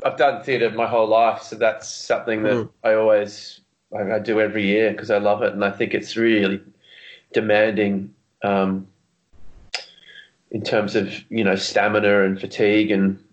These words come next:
Speaker 1: and, and, um, you know, te-, technically it's, it's so difficult compared to T V and film, which is, has its own difficulties. But theatre for me has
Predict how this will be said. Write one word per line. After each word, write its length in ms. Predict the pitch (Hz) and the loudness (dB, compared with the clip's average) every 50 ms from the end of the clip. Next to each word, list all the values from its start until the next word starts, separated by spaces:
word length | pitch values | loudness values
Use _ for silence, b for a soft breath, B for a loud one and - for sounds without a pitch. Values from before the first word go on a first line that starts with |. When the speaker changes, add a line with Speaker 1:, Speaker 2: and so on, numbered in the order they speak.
| _ _ _ _ _ - | _ _ _ _ _ -4
Speaker 1:
and, 360 | 107 104 101 101 101 - - _ _ _ _ _ - | -2 -2 -2 -4 -6 -10 -18 _ _ _ _ _ -2
and, 320 | 110 104 104 104 101 101 | -2 0 0 0 2 4
um, 460 | 104 98 98 98 98 98 98 98 - _ _ _ _ _ _ _ _ _ - - b b b b b b b b b b b _ _ _ _ _ _ - - - - - - | 4 4 4 4 2 0 -4 -6 -12 _ _ _ _ _ _ _ _ _ -20 -20 b b b b b b b b b b b _ _ _ _ _ _ -20 -20 -20 -14 -4 0
you 120 | 135 135 | 2 4
know, 200 | 123 104 98 107 | 4 4 4 2
te-, 360 | - - 151 135 113 - - - - | 0 2 2 2 2 0 -8 -10 -6
technically 680 | - 151 147 147 123 110 107 - 113 110 110 117 113 - | -2 -2 -2 0 -2 -6 -4 0 2 2 2 0 -2 -4
it's, 360 | - 120 110 110 - - - - | -4 -4 -4 -4 -6 -6 -2 -2
it's 200 | 113 104 - - | -4 -2 -2 -4
so 400 | - - 120 110 110 107 104 104 | -2 2 2 4 4 2 2 -2
difficult 720 | 107 - - 107 - - 98 - 107 98 95 - - - | -6 -4 -4 -2 -2 -2 -2 0 0 0 0 -4 -12 -8
compared 400 | - 117 110 107 - 110 107 104 | -6 -6 -4 0 2 0 0 0
to 300 | 104 - 117 107 101 101 101 104 | -2 -2 0 0 0 0 -2 -6
T 200 | - - 113 110 | -4 -2 0 0
V 120 | 104 107 | 2 2
and 140 | 101 101 98 - | 0 0 -2 -2
film, 240 | - 110 104 104 | 0 0 0 2
which 200 | 107 104 101 - | 0 -2 -2 -2
is, 200 | 110 104 101 101 - - - | -4 -4 -4 -6 -8 -8 -4
has 200 | 101 110 104 104 | -2 0 0 0
its 200 | 92 - - - | -2 -8 -4 0
own 300 | 101 101 101 104 101 101 | 0 2 2 2 -2 -2
difficulties. 600 | - 107 101 - - 104 101 - - 104 104 101 | -4 -6 -6 -4 -4 -6 -4 -2 -2 -2 -2 0
But 280 | - 113 117 - - - _ _ - | -2 -2 -2 -2 -6 -20 _ _ -2
theatre 260 | - 139 135 131 123 | 2 2 4 4 2
for 120 | 127 131 | 0 0
me 220 | 117 113 110 107 101 | 2 4 4 2 2
has 200 | 98 - - | 0 -4 -8